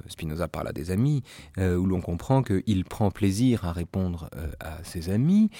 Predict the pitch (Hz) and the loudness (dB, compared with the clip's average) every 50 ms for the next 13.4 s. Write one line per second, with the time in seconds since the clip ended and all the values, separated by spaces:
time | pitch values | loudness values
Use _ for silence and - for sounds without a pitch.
0 | - - - - - 92 92 98 92 - - 101 - - 117 110 101 95 98 87 | -14 -18 -18 -2 4 6 8 8 8 8 6 4 6 6 4 4 4 2 4 4
1 | 107 110 92 95 110 104 - - 156 175 190 175 - - 90 90 87 87 85 85 | 4 4 6 4 2 2 2 -2 -2 -2 -2 -4 -6 -10 -10 -10 -8 -8 -8 -8
2 | 85 85 78 - 101 135 180 214 208 - - 92 - - - - 269 220 147 131 | -8 -8 -8 -6 -4 -4 -4 -4 -4 -6 -8 -12 -12 -4 0 0 2 2 4 6
3 | 117 107 104 101 - - 92 82 87 113 170 214 - - - - - - - - | 6 6 4 2 0 -2 -4 -4 -2 -4 -6 -8 -10 -16 -20 -20 -20 -20 -10 -4
4 | 92 92 90 87 87 - - - - - - - 107 113 104 - 104 - 120 180 | 0 0 2 2 0 -4 -8 -16 -20 -8 -6 0 2 2 2 4 2 2 2 2
5 | 208 202 151 127 113 - 185 180 135 113 117 117 123 120 110 95 - - 98 95 | 2 2 2 0 0 0 0 0 2 2 2 2 2 2 0 0 0 -2 -2 -2
6 | 90 92 - - 87 80 87 87 - - 180 175 - - 101 92 95 107 104 - | -2 -4 -6 -8 -8 -6 -6 -6 -2 -2 -2 -2 -2 -4 -4 -2 0 -2 -2 -2
7 | - 85 78 - - 82 82 82 87 - - - 127 131 131 107 95 90 92 90 | -6 -6 -6 -6 -6 -6 -6 -8 -8 -8 -6 -2 -2 0 0 0 -2 -2 -2 0
8 | 87 98 110 113 104 - - - - - 92 80 78 - - - - - - - | 2 4 4 4 2 0 -6 -8 -8 -6 -6 -6 -6 -8 -10 -18 -20 -18 -18 -8
9 | - 101 90 98 85 90 - 95 87 92 - - 123 107 98 - 95 92 87 87 | -6 -4 -2 0 -2 -2 -2 0 -2 0 0 0 -2 -2 0 0 0 0 -2 -4
10 | - - 87 90 90 127 135 - - 87 95 92 98 117 131 113 101 98 92 92 | -6 -6 -4 0 0 0 0 0 -2 -2 -2 0 2 2 2 2 2 0 -2 -4
11 | 101 87 98 92 - - 151 131 104 - - 92 - - 92 98 95 - 95 95 | -8 -8 -8 -2 4 6 6 6 6 4 0 -4 -4 -2 -2 -2 -2 -2 -2 -2
12 | 90 - 98 - 143 143 127 104 - 95 85 85 - - 95 - 110 - 147 135 | -2 -4 -2 0 2 2 2 0 -2 -2 -4 -4 -6 -6 -6 -2 0 4 6 6
13 | 123 113 127 131 - 175 156 | 8 8 8 8 8 8 6